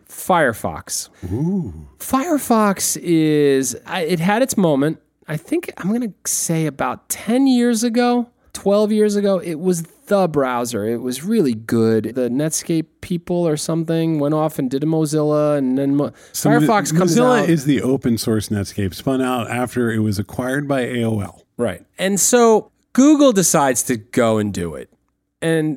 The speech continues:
Speaker 2: Well,
Speaker 1: they
Speaker 2: Google's
Speaker 1: put
Speaker 2: like, "We need to control the web platform. This is, we can't let some other browser control our entire business."
Speaker 1: That's right. And they brought enormous resources to bear.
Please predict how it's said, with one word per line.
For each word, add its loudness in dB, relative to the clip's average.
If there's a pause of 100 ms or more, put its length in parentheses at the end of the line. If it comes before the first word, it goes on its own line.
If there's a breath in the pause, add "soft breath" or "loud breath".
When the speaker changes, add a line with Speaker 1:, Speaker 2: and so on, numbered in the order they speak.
(120)
Speaker 2:
Well, 2
Speaker 1:
they 2
Speaker 2:
Google's 6
Speaker 1:
put 0
Speaker 2:
like, 0
"We 6
need 4
to 0
control -2
the -2
web -2
platform. -6
This -2
is, -10
we -6
can't -4
let -2
some -2
other 0
browser -2
control -4
our -2
entire -6
business." -10
Speaker 1:
That's -4
right. -6
And -2
they 2
brought 2
enormous 2
resources 0
to -4
bear. 0